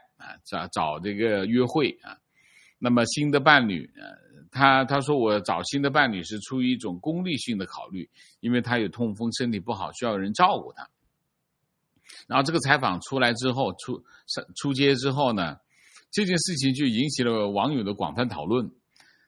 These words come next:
那有人同情他，就觉得呢，他应该从亡妻中走出来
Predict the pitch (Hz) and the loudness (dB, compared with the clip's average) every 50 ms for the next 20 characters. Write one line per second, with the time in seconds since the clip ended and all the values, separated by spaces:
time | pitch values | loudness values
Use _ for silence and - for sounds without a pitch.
0 | _ _ - 170 170 165 139 120 107 107 104 113 147 170 - - 98 101 139 196 | _ _ 4 4 6 6 6 4 4 4 2 2 0 0 -2 -4 -4 -2 -2 -2
1 | 170 139 113 87 85 - 78 65 - _ _ _ _ _ _ _ _ _ - - | 0 0 -2 -2 -2 -4 -8 -10 -12 _ _ _ _ _ _ _ _ _ -4 -2
2 | 139 131 113 107 113 117 123 123 131 123 120 117 110 104 101 - - 127 127 127 | -2 -2 0 2 2 2 4 4 4 2 2 0 -2 -2 -4 -4 -2 0 0 0
3 | 120 117 120 117 117 113 113 113 113 113 110 - - 95 98 104 110 113 113 107 | 0 0 2 2 2 2 2 0 0 -2 -4 -6 -6 -6 -4 -4 -2 -2 -2 0
4 | 95 82 98 120 120 - - 131 123 117 127 127 123 117 - 82 64 - - - | 0 0 0 0 -2 -2 -4 -4 -4 -2 0 -2 -2 -2 -4 -6 -8 -8 -10 -6
5 | 127 131 123 104 69 - - | -2 0 0 0 0 -2 -6